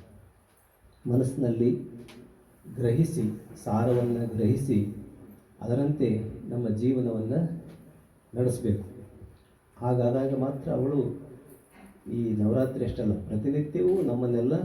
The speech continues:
ಹೊರೆಯುವಂಥವಳು, ರಕ್ಷಣೆ ಮಾಡುವಂಥವಳು ಅವಳೇ. ಆದ್ದರಿಂದ ಪ್ರತಿನಿತ್ಯವೂ ನಾವು ಅವಳ ಸ್ಮರಣೆಯನ್ನು ಮಾಡ್ಕೋಬೇಕು. ಈ ನವದುರ್ಗಿಯರ ಒಟ್ಟಾರೆ ಸಂದೇಶವನ್ನು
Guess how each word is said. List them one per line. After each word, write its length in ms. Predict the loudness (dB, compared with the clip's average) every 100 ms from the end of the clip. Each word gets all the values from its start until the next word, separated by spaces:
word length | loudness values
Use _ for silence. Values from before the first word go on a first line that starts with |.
| -4 -8 -8 -2
ಹೊರೆಯುವಂಥವಳು, 800 | 4 4 4 2 0 0 2 0
ರಕ್ಷಣೆ 380 | 0 -2 -2 -2
ಮಾಡುವಂಥವಳು 840 | 0 -2 -2 -2 0 2 0 -2 -10 -18 -20 -20 -20 -8
ಅವಳೇ. 400 | 0 4 4 2 -6 -14 -18 -20 -20 -20 -10 -4
ಆದ್ದರಿಂದ 420 | -4 0 0 2
ಪ್ರತಿನಿತ್ಯವೂ 880 | 0 0 2 4 4 4 4 4 2 -2 -10
ನಾವು 280 | -6 -4 -2
ಅವಳ 120 | -2
ಸ್ಮರಣೆಯನ್ನು 960 | -4 -4 -2 -2 0 -2 0 0 -2 -10 -16 -6
ಮಾಡ್ಕೋಬೇಕು. 720 | -4 -2 4 6 6 2 -6 -8 -14 -20 -20 -20 -20 _ -20 -10 -2
ಈ 320 | 2 2 2 -4 -14 -8
ನವದುರ್ಗಿಯರ 720 | 0 2 2 2 4 6 6 4 2 0 -10 -14 -18 -16 -12
ಒಟ್ಟಾರೆ 400 | -4 0 2 2
ಸಂದೇಶವನ್ನು 1040 | 2 2 2 2 2 0 2 2 0 -2